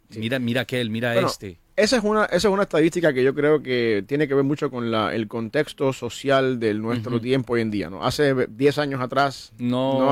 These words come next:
Speaker 2: se
Speaker 1: había
Speaker 2: movía.
Speaker 1: esto, esto que estamos viendo
Speaker 2: Sí.
Speaker 1: acá, no, no había esto.
Speaker 2: Sí.
Speaker 1: Esto es nuevo. Eh, y el estrés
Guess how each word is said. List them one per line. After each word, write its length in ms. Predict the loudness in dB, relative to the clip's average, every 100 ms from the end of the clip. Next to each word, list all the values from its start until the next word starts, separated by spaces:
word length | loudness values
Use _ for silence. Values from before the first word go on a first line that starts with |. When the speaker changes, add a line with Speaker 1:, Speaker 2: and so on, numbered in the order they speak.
| 4
Speaker 2:
se 140 | 6
Speaker 1:
había 120 | 6 6
Speaker 2:
movía. 280 | 4 4 2
Speaker 1:
esto, 220 | 0 -4
esto 160 | -2
que 40 | -6
estamos 240 | -4 -2
viendo 200 | 0 0
Speaker 2:
Sí. 80 | 2
Speaker 1:
acá, 220 | 2 2
no, 180 | -2 -4
no 100 | -2
había 260 | 0 2 0
esto. 220 | -2 -16
Speaker 2:
Sí. 140 | -20 -20 -16
Speaker 1:
Esto 180 | -10 -4
es 40 | 0
nuevo. 320 | 2 2 -2 _ -20 -20 -20 -12
Eh, 420 | -2 0 2 0 0
y 120 | 2
el 80 | 2
estrés 560 | 4 4 4 0 -8